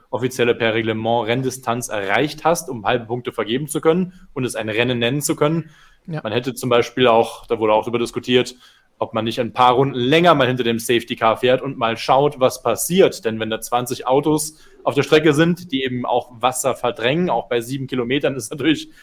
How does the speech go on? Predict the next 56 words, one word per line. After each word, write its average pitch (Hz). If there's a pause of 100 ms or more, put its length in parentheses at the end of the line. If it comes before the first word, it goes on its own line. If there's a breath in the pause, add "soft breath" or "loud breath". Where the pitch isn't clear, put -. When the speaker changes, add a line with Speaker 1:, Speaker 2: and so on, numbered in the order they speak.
(120)
Speaker 2:
schwierig, 180
die 156
Ideallinie 135
mal 131
schnell 123
frei 151
zu 160
fahren. 131 (220)
Unglücklich 147
natürlich 135
auch, 127
dass 127
es 120
schnell 127
die, 120 (100)
die 120
längste 127
Strecke 135
im 120
Kalender 139
erwischt 117
hat, 127
aber, 120 (420 soft breath)
ähm, 120
man 117
hätte 120
genauso 123
gut 131
noch 120
ein 113
paar 123
Runden 135
länger 147
fahren 117
können 117
in 113
einem 110
Safety 113
Car 107
mit, 110 (280)
die 131
Reifen 120
werden 139
kalt 139
oder 143
so, 143
da 135
braucht 135
mir 143
keiner 135
mit 139
zu 135
kommen, 156
weil 110
Heavy 117
Wets -